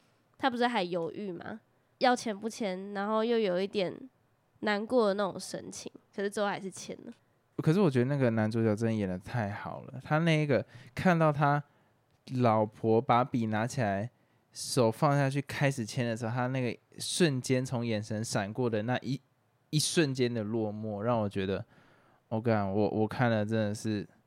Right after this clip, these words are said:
Speaker 2: 真的，真的是难过欸。但是我，我真的觉得就是说，不知道我到了这个年纪，好像讲自己很老样。我以前是说什么分手后绝对不会有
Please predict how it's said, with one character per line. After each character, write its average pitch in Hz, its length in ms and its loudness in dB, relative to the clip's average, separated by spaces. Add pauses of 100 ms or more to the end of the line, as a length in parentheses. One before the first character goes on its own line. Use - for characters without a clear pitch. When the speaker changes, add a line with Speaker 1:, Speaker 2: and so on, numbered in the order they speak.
(260)
Speaker 2:
真 123 180 -4
的， 117 80 -2
真 127 200 -2
的 120 80 0
是 123 200 -4 (100)
难 104 340 -2
过 104 360 4
欸。 71 220 -2
但 214 140 6
是 233 180 6 (560)
我， 156 140 4
我 156 240 6
真 226 160 4
的 220 80 8
觉 165 160 6
得 143 140 8
就 165 120 6
是 165 80 8
说， 151 340 6 (340)
不 180 100 6
知 190 100 6
道 190 160 8
我 117 140 6
到 180 220 6
了 131 80 6
这 147 120 4
个 123 300 4 (600)
年 113 280 -2
纪， 120 240 0
好 - 100 -14
像 110 80 -2
讲 - 260 -6
自 - 120 -4
己 110 60 2
很 98 220 -8
老 101 140 -4
样。 98 100 -6 (280)
我 190 100 6
以 190 60 8
前 123 240 0
是 135 160 -2
说 123 220 0
什 120 100 -6
么 80 160 -10
分 127 260 -2
手 123 180 0
后 113 160 0
绝 104 200 -4
对 110 80 2
不 104 220 -4
会 117 120 4
有 92 220 -2